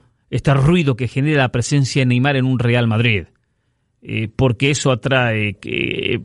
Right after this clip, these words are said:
publicidad, mucho marketing, mucho ruido, se cotiza el, el, el nombre del Real Madrid en diferentes giras por el mundo con un valor superior.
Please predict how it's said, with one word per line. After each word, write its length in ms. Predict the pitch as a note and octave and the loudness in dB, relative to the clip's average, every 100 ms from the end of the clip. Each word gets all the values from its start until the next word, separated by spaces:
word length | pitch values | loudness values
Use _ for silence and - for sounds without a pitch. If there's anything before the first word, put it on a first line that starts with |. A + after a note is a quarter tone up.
| - | -8
publicidad, 840 | - C3 C3 - D#3 G3 D#3 B2 - _ _ _ | -2 0 0 0 2 2 2 -2 -6 _ _ _
mucho 320 | C3+ C#3 D3+ D#3+ | -4 -2 0 0
marketing, 560 | G3 E3 B2+ A#2+ C#3 | 0 0 -4 -4 0
mucho 320 | C3 B2+ D3+ | 0 0 0
ruido, 420 | C#3 G3+ G3+ D#3 C#3 | 2 2 2 0 0
se 160 | D3+ | -2
cotiza 460 | B2+ B2 F3 - D3+ | -2 -2 -2 0 0
el, 100 | C#3+ - | -2 -6
el, 140 | C#3 C#3 | -4 -2
el 200 | A2 C#3+ | -2 -2
nombre 240 | F3 E3+ | 0 2
del 100 | D3 | 0
Real 160 | D3 E3 | 0 -2
Madrid 320 | D3 F3+ F#3 - _ - | -2 -2 -2 -8 _ -6
en 80 | C#3 | -4
diferentes 480 | C3 D3 D#3+ C3 | 0 0 -2 -4
giras 280 | - E3 C#3+ | -2 0 0
por 260 | - C3 - | 0 -4 0
el 140 | C3+ C#3 | 2 2
mundo 460 | F3 D#3+ D3 A#2+ - _ - | 0 0 -2 -2 -8 _ -4
con 120 | C#3+ | -2
un 60 | D3 | 2
valor 200 | C3+ C#3+ | 2 0
superior. 720 | - A#2 E3 A#3 G3 E3 | 0 0 2 2 2 0